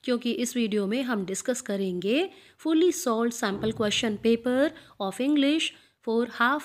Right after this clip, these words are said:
yearly assessment। ठीक है, तो इन शब्दों को ज़रा ध्यान से सुन लीजिएगा कि ये केवल सैंपल क्वेश्चन पेपर है, ना कि आपका रियल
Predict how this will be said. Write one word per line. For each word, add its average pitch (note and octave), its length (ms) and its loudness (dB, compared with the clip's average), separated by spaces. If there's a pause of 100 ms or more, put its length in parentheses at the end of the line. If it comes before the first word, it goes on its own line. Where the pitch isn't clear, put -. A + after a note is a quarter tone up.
yearly F#3 420 0
assessment। - 720 -8 (320)
ठीक A#3+ 120 -6
है, C#4+ 180 -4 (260)
तो B3+ 120 0
इन B3+ 160 2
शब्दों A#3+ 320 0
को B3 80 2
ज़रा A3 200 2
ध्यान G#3+ 280 0
से B3+ 100 2
सुन B3 140 0
लीजिएगा A3+ 580 0
कि A#3+ 180 -4
ये A3+ 280 2
केवल G#3 380 -2
सैंपल B3 460 -4
क्वेश्चन A3 380 -2
पेपर G#3 380 -6
है, G#3 300 -4 (340)
ना G#3+ 140 -2
कि B3 340 0
आपका G3 480 -4
रियल A#3+ 500 2